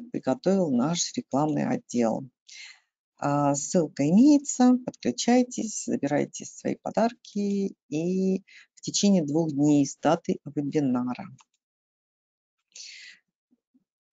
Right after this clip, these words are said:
Сегодня двадцать, а, что-то они дату неправильно писали, двух дней, это значит, сегодня у нас, а, двенадцатое, значит, это будет у нас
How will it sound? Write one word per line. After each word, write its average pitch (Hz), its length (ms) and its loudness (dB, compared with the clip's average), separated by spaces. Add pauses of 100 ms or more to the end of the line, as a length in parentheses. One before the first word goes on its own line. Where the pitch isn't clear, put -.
(160)
Сегодня 147 520 -2 (260)
двадцать, - 420 -4 (600)
а, 208 340 2 (200)
что-то - 320 -2
они 143 180 2
дату 143 260 2
неправильно 143 420 0
писали, 139 240 -2
двух 170 240 -2
дней, 208 240 6
это 135 180 -4
значит, 147 360 -4
сегодня 151 480 -2
у 135 80 -2
нас, - 360 -4 (600)
а, 143 180 -2
двенадцатое, 185 640 0
значит, 185 380 -4
это 175 200 -2
будет 156 360 -6
у 135 60 -2
нас 151 360 -4